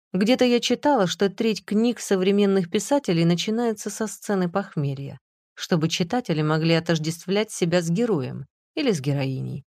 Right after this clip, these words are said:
Я мрачно уставилась на свой весьма потрёпанный вид в зеркале и покачала головой. «Хреновая героиня из тебя, Анечка. Вот как так получается?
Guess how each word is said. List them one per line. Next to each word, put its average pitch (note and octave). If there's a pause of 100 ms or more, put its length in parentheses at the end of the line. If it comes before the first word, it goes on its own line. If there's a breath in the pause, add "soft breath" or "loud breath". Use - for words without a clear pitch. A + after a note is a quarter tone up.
(680)
Я E3
мрачно E3
уставилась D#3
на D#3
свой D#3+
весьма D#3+
потрёпанный D#3
вид D3+
в C#3+
зеркале E3
и C#3+
покачала D#3
головой. D3+ (720)
«Хреновая B3
героиня D3+
из C#3
тебя, C3+ (160)
Анечка. D3+ (800)
Вот C#4
как -
так C#3
получается? C#3